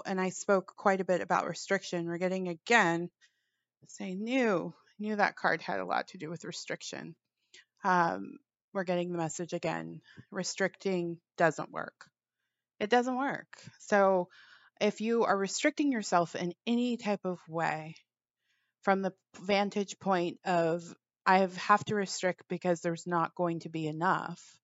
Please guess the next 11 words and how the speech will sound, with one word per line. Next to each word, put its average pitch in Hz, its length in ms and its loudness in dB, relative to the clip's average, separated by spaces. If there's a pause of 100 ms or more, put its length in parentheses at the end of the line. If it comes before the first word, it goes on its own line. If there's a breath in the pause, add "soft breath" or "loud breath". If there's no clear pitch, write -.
(720)
you're 190 240 2
setting 202 400 4
yourself 180 420 2 (120)
up 180 400 8 (240)
for 185 160 4
more 165 420 0 (160)
lack. - 400 -2 (880)
You 185 340 2
are 185 160 0
setting 196 360 4
yourself 180 400 2